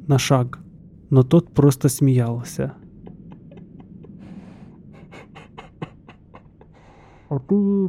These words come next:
Speaker 2: постучи»,
Speaker 1: предложил он Артёму и, всхлипнув, добавил:
Speaker 2: «Извини,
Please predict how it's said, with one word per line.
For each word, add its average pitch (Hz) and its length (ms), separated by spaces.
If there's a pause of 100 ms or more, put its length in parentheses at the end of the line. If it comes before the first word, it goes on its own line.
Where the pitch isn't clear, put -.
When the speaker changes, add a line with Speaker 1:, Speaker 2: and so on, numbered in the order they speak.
Speaker 2:
постучи», 185 840 (1300)
Speaker 1:
предложил 135 560
он 127 160
Артёму 127 600 (520)
и, 156 80
всхлипнув, 156 960
добавил: 127 720 (680)
Speaker 2:
«Извини, 160 600